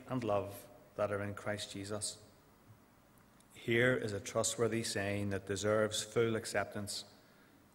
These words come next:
Christ Jesus came into the world to save sinners, of whom I am the worst. But for that very reason I was shown mercy, so that in me, the worst of sinners,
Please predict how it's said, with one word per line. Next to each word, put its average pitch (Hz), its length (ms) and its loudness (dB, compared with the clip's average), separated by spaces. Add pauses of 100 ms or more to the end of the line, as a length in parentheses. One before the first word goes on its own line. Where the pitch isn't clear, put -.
(400)
Christ 113 420 2
Jesus 113 440 0
came 98 180 -4
into 104 240 -2
the 101 100 -2
world 95 440 -2
to - 100 -12
save 101 300 -2
sinners, 95 540 -6 (920)
of 107 160 0
whom 107 260 0
I 107 340 -2 (100)
am 101 120 -6
the 92 80 -6
worst. 92 360 -4 (1600)
But 127 120 6
for 131 140 6
that 127 260 8
very 131 280 8
reason 110 440 4
I 101 80 6
was 101 140 2
shown 113 320 4
mercy, 98 420 0
so 135 220 4
that 123 140 8
in 120 140 4
me, 135 420 2 (120)
the 113 80 0
worst 120 360 6
of 107 100 0
sinners, 107 420 0